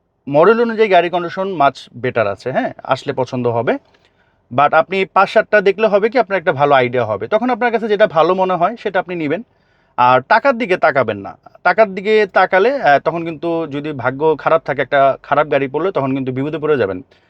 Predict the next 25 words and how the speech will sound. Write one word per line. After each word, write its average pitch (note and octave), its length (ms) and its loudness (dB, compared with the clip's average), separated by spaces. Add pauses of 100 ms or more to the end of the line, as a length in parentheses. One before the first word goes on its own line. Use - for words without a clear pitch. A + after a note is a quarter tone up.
(120)
কারণ C3+ 120 2
হয়তো D#3+ 220 0
বা F3+ 60 2
আপনি F3 160 0 (120)
পঞ্চাশ F#3+ 180 0
হাজার F3+ 180 -2
টাকা F#3 160 -2
সেভ - 200 -8
করার E3 160 -2
জন্য D#3+ 140 -4
একটা D3 120 -2
গাড়ি C#3 220 2
নিছেন, D#3 320 -6 (480)
দেখবেন D#3 280 0
যে E3+ 60 0
ওই F3 140 4
গাড়ির F3+ 200 2
পিছে F3+ 200 -2
এক D#3+ 140 0
দেড় D#3+ 120 -2
লাখ C#3+ 100 -4
টাকা C3 180 -4
খরচ C#3+ 180 2
হয়ে A#2+ 180 2
গেছে। G2+ 320 -8